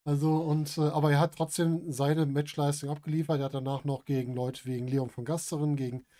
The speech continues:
Alexander Wolf oder gegen Jörn Simmons Matches bestritten und gewonnen. Auch gegen Oliver Carter. Und hat seinen Titel dann schlussendlich wieder an Emi Sitoci abgegeben, den wir ja gerade schon hatten. Hatte aus meiner Sicht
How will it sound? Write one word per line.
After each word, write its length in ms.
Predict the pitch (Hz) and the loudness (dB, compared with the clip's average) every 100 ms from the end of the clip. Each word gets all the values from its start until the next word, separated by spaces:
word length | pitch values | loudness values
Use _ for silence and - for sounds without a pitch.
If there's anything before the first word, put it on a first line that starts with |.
| _ | _
Alexander 540 | 139 143 147 147 135 123 | 2 2 2 0 0 2
Wolf 400 | 151 156 156 - | 4 4 4 0
oder 140 | 135 | -6
gegen 160 | 127 131 | -4 -4
Jörn 180 | 135 | -4
Simmons 380 | 135 202 208 170 | -4 -2 -2 -2
Matches 320 | 165 151 156 | -6 -6 -8
bestritten 400 | - - - 151 | -12 -12 -8 -4
und 160 | 156 147 | -4 -4
gewonnen. 440 | 135 131 131 131 - _ _ _ _ | -4 -2 -2 -4 -12 _ _ _ _
Auch 160 | 131 131 | -2 2
gegen 220 | 147 139 | 2 2
Oliver 320 | 135 127 127 | 0 -2 -4
Carter. 520 | - 135 147 151 139 - _ _ _ _ | 0 0 2 0 -2 -4 _ _ _ _
Und 220 | 131 123 | -4 2
hat 180 | 147 147 | 2 4
seinen 220 | 156 147 | 2 4
Titel 240 | 170 175 | 2 2
dann 120 | 147 147 | 2 2
schlussendlich 600 | - 233 190 196 170 170 | 2 2 2 2 2 4
wieder 160 | 165 | 6
an 100 | 147 | 6
Emi 160 | 170 160 | 6 4
Sitoci 460 | 143 147 160 - | 0 -2 -4 -2
abgegeben, 500 | 131 131 120 135 208 - _ _ _ _ | -2 -4 -4 -4 -6 -12 _ _ _ _
den 140 | 147 139 | -4 0
wir 80 | |
ja 100 | 143 | 2
gerade 240 | 135 131 135 | 4 2 0
schon 220 | - 120 | -2 -4
hatten. 320 | 123 156 190 _ _ _ _ _ _ _ _ _ _ _ - | -4 -4 -6 _ _ _ _ _ _ _ _ _ _ _ -2
Hatte 460 | 135 - 165 160 156 | -2 0 0 0 0
aus 200 | 135 - | -4 -2
meiner 340 | 139 160 165 | 0 2 2
Sicht 540 | 143 147 147 - - | 2 0 0 -6 -20